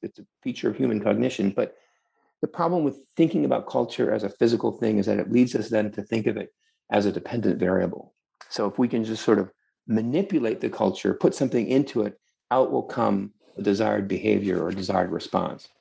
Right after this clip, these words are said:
And that is a, that's, that's a fallacy. It's an attribution error that leads many, many companies astray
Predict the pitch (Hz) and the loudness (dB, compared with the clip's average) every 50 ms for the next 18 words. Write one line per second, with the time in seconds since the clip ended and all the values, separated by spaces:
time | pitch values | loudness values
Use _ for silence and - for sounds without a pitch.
0 | _ _ _ - - 107 110 131 156 165 180 175 139 - 127 117 110 107 98 65 | _ _ _ -14 -10 -6 -4 -2 0 0 0 0 -2 0 -2 0 0 0 0 -2
1 | - 101 - 113 135 135 - - - - 127 135 143 - 147 - - 127 117 120 | -2 0 2 2 2 2 0 -6 -6 0 0 0 0 0 -4 -4 -2 0 0 0
2 | 120 113 - - 98 92 110 139 - _ _ _ _ _ _ - 117 113 107 - | 0 -2 -4 -4 -4 -4 -4 -4 -8 _ _ _ _ _ _ -2 0 0 2 0
3 | - 107 107 117 117 117 - 117 113 - - 90 90 90 92 - 135 - _ _ | 0 -2 0 0 0 0 0 -2 -4 -2 0 0 2 2 0 -2 -4 -10 _ _
4 | _ _ _ _ _ - - 113 107 110 113 117 120 120 120 117 - - 117 175 | _ _ _ _ _ -4 -2 -2 0 0 0 0 0 0 0 0 -2 -4 -4 -2
5 | 190 202 202 190 170 - - 139 - - - 135 - - 117 113 107 - - - | 0 2 2 2 2 0 -2 -2 -2 -2 -2 -2 -2 -4 -6 -6 -8 -8 -8 -10
6 | - - - 113 104 101 98 95 92 90 | -10 -4 0 0 2 2 2 0 -2 -4